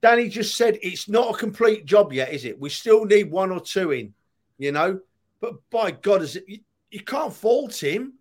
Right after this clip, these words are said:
You can't fault what he's done. <clears throat> I'm so pleased for him, for Arsenal Football Club, and most importantly, for the fans that have stuck with him and now reaping the benefits, mate.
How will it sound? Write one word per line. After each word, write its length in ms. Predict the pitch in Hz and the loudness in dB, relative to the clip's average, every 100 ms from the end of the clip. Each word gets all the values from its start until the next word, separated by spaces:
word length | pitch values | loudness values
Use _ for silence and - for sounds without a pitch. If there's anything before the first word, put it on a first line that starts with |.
| _ _ _ | _ _ _
You 120 | - 202 | -20 -12
can't 340 | 254 277 208 | -6 -6 -6
fault 260 | 240 233 180 | -2 -2 -2
what 180 | 180 | -6
he's 120 | 151 - | -8 -6
done. 300 | 156 - - _ | -8 -8 -14 _
<clears throat> 880 | _ _ 175 175 - _ _ _ - | _ _ -6 -6 -8 _ _ _ -8
I'm 140 | 208 190 | -6 -6
so 360 | - 247 226 | -4 0 0
pleased 640 | 220 214 220 202 131 - 131 | 0 2 4 2 -6 -16 -16
for 220 | - 156 | -4 -2
him, 460 | 180 208 208 202 _ _ _ | 2 0 0 -8 _ _ _
for 120 | - 196 | -4 0
Arsenal 320 | 202 202 - | 0 -2 -6
Football 280 | 220 175 - | -6 -6 -4
Club, 280 | 160 156 - | -2 -2 -4
and 220 | 185 202 | -6 -2
most 240 | 220 214 | -2 -4
importantly, 680 | 196 202 208 160 131 151 - _ _ _ _ - | -8 -2 0 0 -6 -6 -10 _ _ _ _ -8
for 100 | 170 | -8
the 60 | |
fans 440 | - 214 208 180 156 | -2 0 0 -2 -8
that 60 | |
have 100 | 147 | -12
stuck 340 | - 190 - 175 | -8 -6 -6 -6
with 160 | 175 | -6
him 140 | 147 147 | -4 -4
and 180 | 156 | -6
now 240 | 165 180 165 | -4 -2 -2
reaping 400 | 156 165 160 147 | -4 -6 -6 -10
the 60 | |
benefits, 580 | 143 170 147 - 104 - 110 | -4 -6 -6 -12 -16 -16 -20
mate. 180 | 95 | -20